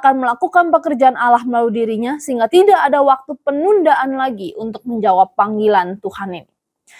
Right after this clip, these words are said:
Jemaat kasih Kristus, firman Tuhan hari ini mengingatkan kita betapa pentingnya kesegeraan dalam menjawab panggilan Tuhan, mengerjakan kerajaan Allah. Mungkin kita pernah ada di suatu situasi yang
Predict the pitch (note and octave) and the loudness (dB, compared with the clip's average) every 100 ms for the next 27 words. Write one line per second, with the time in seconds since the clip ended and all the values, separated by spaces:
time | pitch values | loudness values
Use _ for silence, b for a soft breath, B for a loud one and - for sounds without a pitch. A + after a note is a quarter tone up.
0 | B B D4 F4 E4+ F4 E4 F4 F#4 F4 | B B 2 4 4 2 0 0 2 2
1 | E4+ D4+ D4 D4+ E4 C#4+ C#4 D4 D4 C4+ | 2 0 4 4 4 0 0 0 -2 -4
2 | C4+ D4 D#4+ D#4+ D4+ - D4+ A3+ - D4+ | -4 -4 -4 -6 -6 -2 -2 -2 -2 -2
3 | - D#4+ D#4+ C#4+ C4+ C#4+ D4 - - F4+ | 2 0 2 -2 0 -2 -2 -4 -2 -2
4 | - F4+ A3+ B3+ B3+ C#4 A#3+ G3 - A3 | 2 0 4 4 6 4 4 0 -6 -8
5 | G#3 A3+ A3 A3+ A#3 A3+ A#3 G#3+ G#3+ G3 | 2 2 4 0 -2 -4 0 2 4 2
6 | _ A#3 A3+ A3 A#3 C#4 C#4+ C#4+ C#4 B3+ | _ -2 -2 -2 0 2 2 -2 -8 -8
7 | G3 _ _ A#3+ A#3 A#3+ G#3+ A3 F3+ F3+ | -10 _ _ -4 0 2 2 0 2 0
8 | F#3+ G#3 G3+ G#3 G3 D3+ - - _ _ | 0 0 0 2 0 -2 -6 -10 _ _
9 | _ - D4 F4+ E4 F4+ F4+ D#4 B3 F#3+ | _ -2 2 4 4 2 2 0 -2 -4
10 | - A3+ A#3 C4 A#3+ C4 - C4+ D4 C4+ | -4 -2 -2 -2 -4 -4 -4 -4 2 2
11 | C#4+ D#4+ D4 C4+ C4+ | 2 -2 -2 -2 -6